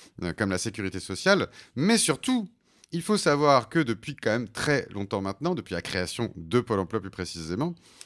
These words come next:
une grosse partie du financement de Pôle emploi, à savoir quatre-vingts pour cent du financement de Pôle emploi, est financée par l'Unédic. Donc, euh, onze pour cent des recettes de l'Unédic qui devraient aller à l'indemnisation,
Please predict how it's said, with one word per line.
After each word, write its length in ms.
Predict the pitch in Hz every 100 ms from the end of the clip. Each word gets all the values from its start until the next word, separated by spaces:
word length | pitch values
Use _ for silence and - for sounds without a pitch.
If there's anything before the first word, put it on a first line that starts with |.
| -
une 160 | 101
grosse 320 | 113 151 190 -
partie 460 | 160 143 - 170
du 100 | 120
financement 720 | 104 156 135 127 135 135 131 -
de 100 | 92
Pôle 200 | 90 92
emploi, 360 | 92 - 190 180
à 60 | 92
savoir 200 | 90 82 _
quatre-vingts 460 | - 107 - 101 92
pour 180 | - 87
cent 220 | - 98 - - -
du 160 | 104
financement 600 | - 104 95 - 107 90
de 180 | 80 120
Pôle 240 | 127 95
emploi, 360 | 85 85 151 175 - - _ 151
est 100 | 143
financée 480 | 120 107 104 208 214 - _ -
par 280 | 240 233 220
l'Unédic. 600 | 196 185 165 - - - _ _ - - _
Donc, 420 | 117 170 175 -
euh, 120 | 117 95 -
onze 240 | 220 -
pour 280 | - 170 -
cent 340 | 175 160 147
des 140 | 113 110
recettes 640 | 123 170 190 - 185 175
de 80 | 127
l'Unédic 320 | 117 160 180
qui 120 | 123
devraient 540 | 104 131 143 131 143 -
aller 260 | 117 117 123 -
à 140 | 90
l'indemnisation, 840 | 92 90 92 87 85 85 - 95